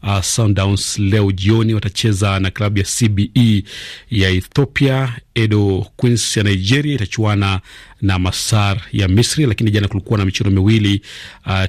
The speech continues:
T P Mazembe walifungwa na far Rabat ya Morocco mabao matatu kwa moja, uh, huku klabu ya U W C Ladies ya Afrika Kusini,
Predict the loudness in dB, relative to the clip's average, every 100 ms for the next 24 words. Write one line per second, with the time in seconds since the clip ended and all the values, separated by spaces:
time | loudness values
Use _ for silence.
0 | -2 -4 0 0 2 0 2 2 2 2
1 | 0 0 -2 -4 -2 -2 2 0 0 -2
2 | -4 -4 0 0 0 0 0 -2 -2 0
3 | 2 0 0 -2 0 2 0 -2 -4 -2
4 | 2 2 2 0 -2 -10 -20 -20 -6 -2
5 | 0 0 0 0 0 0 0 2 0 0
6 | 0 2 2 0 2 2 2 0 -2 0
7 | 2 2 2 2 0 -2 -4 -4 -2 0
8 | 2 2 0